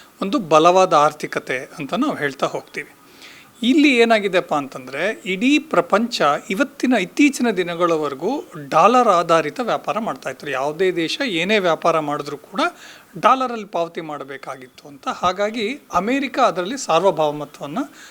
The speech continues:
ಕಾಣ್ತಾ ಇತ್ತು. ಎಲ್ಲ ದೇಶಗಳು ಅದಕ್ಕೆ ಒಳಪಟ್ಟಿದ್ದು ಮತ್ತು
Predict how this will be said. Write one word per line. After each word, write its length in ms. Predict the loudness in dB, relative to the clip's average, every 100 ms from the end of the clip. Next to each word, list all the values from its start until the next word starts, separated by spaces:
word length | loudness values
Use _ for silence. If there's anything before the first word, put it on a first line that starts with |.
| -10
ಕಾಣ್ತಾ 380 | 2 2 2 -2
ಇತ್ತು. 280 | -2 -4 -4
ಎಲ್ಲ 280 | -2 2 4 4
ದೇಶಗಳು 720 | 4 -4 -6 -8 -8 -10 -16 -20 -20 -20 -2
ಅದಕ್ಕೆ 260 | 0 2 6
ಒಳಪಟ್ಟಿದ್ದು 680 | 8 8 4 2 0 0 0
ಮತ್ತು 480 | 0 0 -4 -4